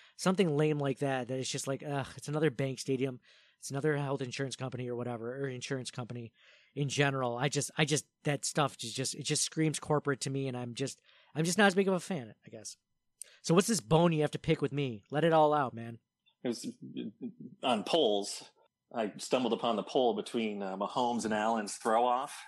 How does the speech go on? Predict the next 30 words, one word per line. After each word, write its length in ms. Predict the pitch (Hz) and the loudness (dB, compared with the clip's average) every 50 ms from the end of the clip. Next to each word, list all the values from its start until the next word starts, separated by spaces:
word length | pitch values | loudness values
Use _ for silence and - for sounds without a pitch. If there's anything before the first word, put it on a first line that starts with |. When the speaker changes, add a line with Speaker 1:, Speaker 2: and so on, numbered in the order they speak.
| - _ _ _ _ _ _ _ | -20 _ _ _ _ _ _ _
Speaker 2:
You 80 | - 107 | -14 -12
know, 80 | 107 98 | -10 -8
this, 320 | 101 98 - - - - - - | -8 -10 -10 -12 -16 -18 -10 -8
this 200 | 113 101 - 123 | -8 -6 -4 0
rumored 420 | 120 135 143 143 139 127 123 113 | 2 4 4 4 4 2 2 0
thing 400 | - - 127 123 123 123 127 113 | 0 -2 -2 0 0 -2 -4 -4
that, 140 | 110 98 - 107 | -4 -6 -6 -8
that, 280 | 104 95 - - - 107 | -10 -10 -10 -10 -8 -6
uh, 160 | 98 95 92 90 | -6 -6 -6 -6
that 140 | 98 98 104 | -8 -6 -6
Allen 320 | 101 101 104 107 104 98 | -4 -4 -4 -4 -6 -8
and 80 | 98 98 | -8 -8
Mahomes 440 | 95 87 107 107 101 98 98 - 101 | -8 -6 -6 -6 -6 -6 -6 -8 -8
would 160 | 98 87 - | -8 -8 -6
see 200 | - 120 113 110 | -4 -2 -2 -2
who 100 | 101 95 | -2 -4
could 160 | - 98 - _ - | -6 -10 -10 _ -4
throw 160 | 123 110 104 | -4 -2 -2
the 60 | 101 | 0
ball 260 | 95 101 98 95 90 - | 0 0 0 0 0 -2
furthest 440 | - 101 101 98 113 110 - - - - - - | -2 -4 -2 0 -2 -2 -4 -6 -10 -14 -12 -8
Speaker 1:
Yep. 180 | 127 131 151 - - - - - - | -4 -4 -4 -6 -8 -16 -20 -18 -14
Speaker 2:
and 100 | 107 110 | -6 -2
have 180 | 107 98 92 | -2 0 0
the 60 | 101 87 | -2 0
bigger 300 | 113 104 104 101 - 104 | 0 0 0 0 -2 -2
arm. 340 | 101 101 107 117 131 135 _ _ _ _ - 143 | -2 -2 -2 -4 -4 -8 _ _ _ _ -10 -8
Speaker 1:
Mm-hmm. 200 | 127 123 160 185 - | -6 -4 -6 -4 -2
Speaker 2:
And, 380 | 113 117 113 110 110 104 - | 0 0 0 0 0 -2 0
uh, 280 | 117 113 110 110 107 | 2 4 4 4 2